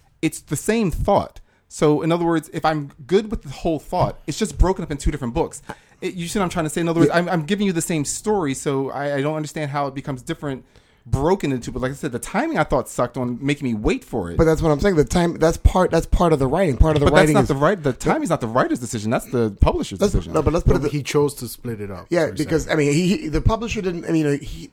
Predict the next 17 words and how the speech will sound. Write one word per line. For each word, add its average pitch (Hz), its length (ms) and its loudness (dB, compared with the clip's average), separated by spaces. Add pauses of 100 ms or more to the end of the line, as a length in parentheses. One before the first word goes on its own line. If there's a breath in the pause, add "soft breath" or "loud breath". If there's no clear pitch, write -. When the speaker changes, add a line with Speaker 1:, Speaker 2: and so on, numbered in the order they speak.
Speaker 2:
I 170 120 0
don't, 180 200 0
I 175 100 0
don't 180 140 -2
believe 151 400 0
that. 127 260 -6 (180)
I 139 120 -2
don't 160 100 0
wanna 147 140 2
get 135 140 4
into 120 200 2
this, 107 220 -6
but 123 240 0 (300 loud breath)
I 139 140 2
was 139 60 4
gonna 139 100 4
say 131 100 2